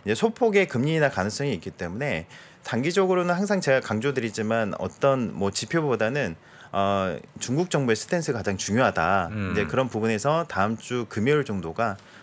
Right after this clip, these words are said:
Speaker 1: 분수령이 되지 않을까 생각을 하고 있고요.
Speaker 2: 네.
Speaker 1: 이제 오늘 같은 경우는 어제 먼저 언급해드린 이제 리비안이 큰 폭의 상승이 나왔죠.
Speaker 2: 음.
Speaker 1: 그래서 이제 글로벌적으로 전,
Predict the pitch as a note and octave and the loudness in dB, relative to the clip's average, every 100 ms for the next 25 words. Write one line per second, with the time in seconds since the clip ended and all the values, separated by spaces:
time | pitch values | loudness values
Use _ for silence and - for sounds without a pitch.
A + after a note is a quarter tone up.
0 | - B2 A#2+ D3 B2+ G2 F#2 E2 F2 F#2+ | -4 -2 2 2 2 0 0 -2 -2 -6
1 | F#2+ B2+ C3 B2 C3+ D3 G#2+ A#2+ D3 C3 | -4 -6 -2 -2 0 -2 -4 -2 -2 -2
2 | G#2+ G#2 F2+ F2 - - C3 B2+ F#3+ G#3 | 0 2 2 -2 -12 2 4 6 6 6
3 | G#3 G#3 G3 F#3 F3+ F3 D#3 - - G#2+ | 4 4 4 4 4 4 4 2 2 2
4 | A#2+ F#3+ E3 G2 B2+ A#2+ G2+ A#2 - A3 | 6 6 6 4 6 6 6 2 4 2
5 | F#3+ E3 G#2 G2+ G2+ F#2 A2 F3+ E3 B2 | 4 2 2 2 2 2 2 4 4 2
6 | F2 D#2+ E2+ - F3+ F3+ C3+ E3 E3 E3 | -2 -6 -8 -6 -2 0 0 -2 -4 -2
7 | D#2+ D#2 - G2+ G2 F#2 G2+ A2+ F#2+ F#2+ | -2 -4 -6 -6 -6 -6 -4 -2 -4 0
8 | A#2 C#3+ D#3 C#3 C3 B2 - G2+ G#2 | 4 4 4 4 2 0 0 -4 -4